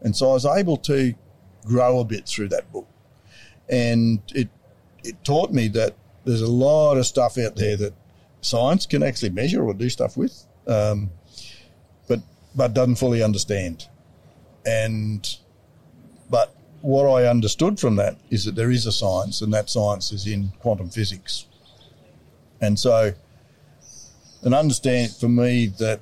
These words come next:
there was a, there was a science backing it, well, then that sort of made it a bit more legitimate. Um, and then we started experimenting with it in R C S. So we introduced,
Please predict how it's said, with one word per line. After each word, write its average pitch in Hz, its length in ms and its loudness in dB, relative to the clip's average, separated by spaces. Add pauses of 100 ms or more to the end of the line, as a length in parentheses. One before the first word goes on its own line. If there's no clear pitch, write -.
(180)
there 113 160 0
was 101 160 -2
a, 104 140 0 (200)
there 113 120 0
was 104 160 -2
a 95 60 -8
science 113 440 0
backing 104 420 -2
it, 90 160 -4
well, 104 120 -4
then 101 180 0
that 98 220 -2
sort 107 180 -6
of 98 80 -16 (180)
made 104 200 0
it 98 80 -12
a - 20 -12
bit 104 140 -14
more 101 180 -6
legitimate. 123 400 -2 (880)
Um, 127 460 2 (360)
and 135 120 2
then 143 180 2
we 139 260 0
started 135 480 2
experimenting 117 640 0
with 110 160 -4
it 107 100 -6
in 110 100 -4
R 110 140 2
C 104 220 -4
S. 160 120 -2
So 117 160 -2
we 113 360 -2
introduced, 110 580 -4